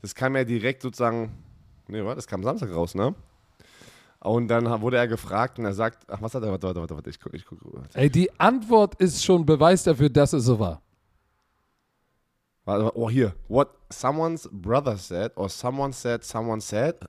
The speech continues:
Speaker 1: <laughs> what? They will occupy very little of my time. And if there's a source, that source is unemployed. I mean, within seconds. If there's some source that's doing that.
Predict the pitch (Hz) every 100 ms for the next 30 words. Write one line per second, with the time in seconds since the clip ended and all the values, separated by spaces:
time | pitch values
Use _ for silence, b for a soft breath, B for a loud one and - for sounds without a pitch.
0 | - - - 123 87 - - b b b
1 | - 135 135 139 - 143 131 135 101 131
2 | 131 131 131 120 117 104 120 113 92 82
3 | 95 98 90 123 127 110 - 170 131 98
4 | - 120 - - 113 120 - 98 - -
5 | 101 95 - 107 85 - - 90 104 110
6 | 101 90 92 98 - 95 73 73 _ _
7 | _ _ _ - 90 113 113 117 107 -
8 | 120 107 - 90 73 98 90 76 67